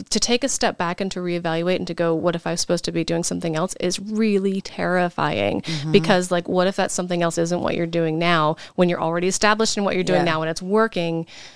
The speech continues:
Speaker 1: you know? And
Speaker 2: Yeah.
Speaker 1: for me, it just sort of worked out because I took that step back and I was like, "You know what?" Like, I kind of gave myself the freedom to be like, "You know what? I just wanna build a business that I can sell. I, like,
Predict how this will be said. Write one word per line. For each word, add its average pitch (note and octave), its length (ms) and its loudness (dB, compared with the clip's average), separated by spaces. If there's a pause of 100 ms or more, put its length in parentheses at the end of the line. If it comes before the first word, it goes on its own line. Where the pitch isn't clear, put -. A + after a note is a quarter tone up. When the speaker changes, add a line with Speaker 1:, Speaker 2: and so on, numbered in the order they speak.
(140)
Speaker 1:
you G3 120 -2
know? E3 360 2
And F3+ 160 2
Speaker 2:
Yeah. C#3 100 -4
Speaker 1:
for A3+ 160 2
me, B3+ 160 2
it D#4+ 40 0
just D#4+ 140 -2
sort B3 120 -2
of F#3 120 -4
worked F3 220 -2
out C#3+ 160 -2
because E3 420 -4 (300)
I F#3+ 140 2 (300)
took - 160 -8
that - 140 2
step - 220 -4
back E3 220 -4
and E3+ 100 -4
I E3+ 60 -2
was F3 100 -2
like, E3+ 320 -2
"You A#3 140 -2
know A3 140 2
what?" F#3+ 280 0 (400)
Like, F#3 340 0
I G3+ 140 6
kind G#3+ 220 -2
of G3 100 -4
gave F#3 180 0
myself F#3 380 -2
the F3+ 100 -6
freedom F3+ 320 -4
to - 80 -12
be - 120 -8
like, - 160 -8
"You F#3+ 80 -6
know F3 100 -2
what? F3+ 180 0
I F#3 120 -2
just G3+ 200 -4
wanna A3 160 -2
build F3 180 -2
a E3 40 -4
business E3+ 320 -6
that F#3+ 100 -8
I E3+ 60 -4
can F3 140 -8
sell. E3 360 -2 (800)
I, G3 60 -2
like, F3 220 4